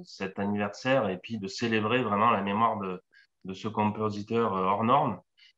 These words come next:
On a déjà publié, euh, donc plusieurs disques, euh, plusieurs projets, notamment Bach, Piazzolla. Et, euh, effectivement, nous ne voulions pas faire un,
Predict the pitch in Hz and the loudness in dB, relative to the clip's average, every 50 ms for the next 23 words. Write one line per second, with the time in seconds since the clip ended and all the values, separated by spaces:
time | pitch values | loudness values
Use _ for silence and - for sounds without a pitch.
0 | - - 92 98 101 104 104 110 107 123 139 143 139 127 110 107 107 104 113 127 | -10 -6 -4 -2 -2 0 0 0 2 2 2 2 0 -2 -6 -6 -4 -2 0 2
1 | 135 135 135 120 104 98 95 92 90 87 85 82 85 87 95 95 98 98 95 - | 2 2 2 2 0 0 0 -2 -4 -6 -6 -8 -8 -8 -6 -4 -4 -4 -6 -8
2 | _ - - - 101 107 98 101 101 127 151 156 - - - 104 98 92 92 - | _ -18 -12 -6 -4 -2 -2 -2 -4 -6 -6 -6 -8 -6 -4 -4 -4 -4 -6 -6
3 | - 107 104 104 - - - 107 101 110 123 127 123 110 98 - 101 98 101 104 | -4 -4 -4 -4 -4 -4 -4 -2 -2 0 0 2 2 0 0 -2 -2 0 0 2
4 | 104 101 95 92 95 113 113 113 - - _ - 104 98 95 101 98 110 123 143 | 0 0 -2 -2 -2 -2 -2 -2 -6 -12 _ -6 -6 -6 -4 -2 0 0 0 0
5 | 151 - - - - - - - _ _ _ - 98 107 117 120 113 101 95 95 | 0 -4 -10 -18 -20 -20 -20 -20 _ _ _ -4 -2 0 2 2 2 0 0 -2
6 | 92 92 92 - 101 - - - 107 110 127 135 131 120 113 107 107 107 101 101 | -2 -4 -4 -8 -12 -12 -8 -4 0 2 4 4 4 4 4 4 2 2 0 0
7 | 107 113 113 113 110 110 107 110 123 123 131 131 123 113 104 101 - - 120 120 | -2 0 2 2 2 2 2 2 2 2 4 4 2 2 0 -2 -6 -6 -4 -2
8 | 117 107 101 101 | 0 0 0 -2